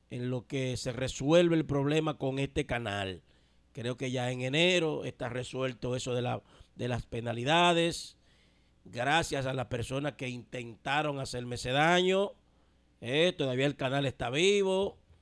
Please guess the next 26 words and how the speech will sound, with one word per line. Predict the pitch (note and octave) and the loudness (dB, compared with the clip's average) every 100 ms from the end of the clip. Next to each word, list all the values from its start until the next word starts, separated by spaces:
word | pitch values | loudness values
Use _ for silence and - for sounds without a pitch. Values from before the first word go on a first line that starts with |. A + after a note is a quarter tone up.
| _ - | _ -10
Ojalá | B2 A#2+ B2 A#2+ C#3+ F3+ - _ _ _ _ | -4 0 2 4 4 4 2 _ _ _ _
y | - B2 | -6 -2
no | C3 | 0
sigan | C#3 C#3 | 2 2
en | C3+ C3 | 2 0
eso, | C#3+ F3 E3+ D3 | 2 2 2 -2
pese | C#3 C3+ C3 | -2 -6 -6
a | |
que | A#2+ B2 | -6 -4
yo | C#3 | -2
hablé | D3 D3+ D#3 | 0 0 -2
con | D#3 D#3 | -2 0
ellos. | F3 F#3 E3+ F3+ E3+ - _ _ _ _ _ | 2 2 2 2 0 -10 _ _ _ _ _
Siguieron | - A2 B2+ D#3+ F3+ E3+ | -12 -6 2 4 4 2
mandándome | D3 C3+ C#3+ D3 C#3+ | -2 -2 -4 -4 -4
los | C#3+ C3+ | -2 -2
strikes. | C3+ - D#3+ E3 D#3+ D#3 - _ _ _ _ _ - | -4 -2 2 2 0 -4 -14 _ _ _ _ _ -8
Y, | B2 B2+ B2 A#2+ | -6 -4 -4 -4
pero | A#2 B2 B2 | -6 -6 0
bueno, | D3+ D#3 A#2+ A2 - _ _ _ _ _ - | 2 2 2 -8 -16 _ _ _ _ _ -6
aquí | - D3+ | -4 0
estamos. | D#3 - C3+ A#2+ A#2 | -2 0 -2 -2 -4
Yo | C#3 | -4
cuento | - D#3 D#3 D3 | 0 0 0 -4
con | C#3+ | -6
ustedes | C3 - D#3+ F3+ F#3 - | -6 -2 2 2 2 -4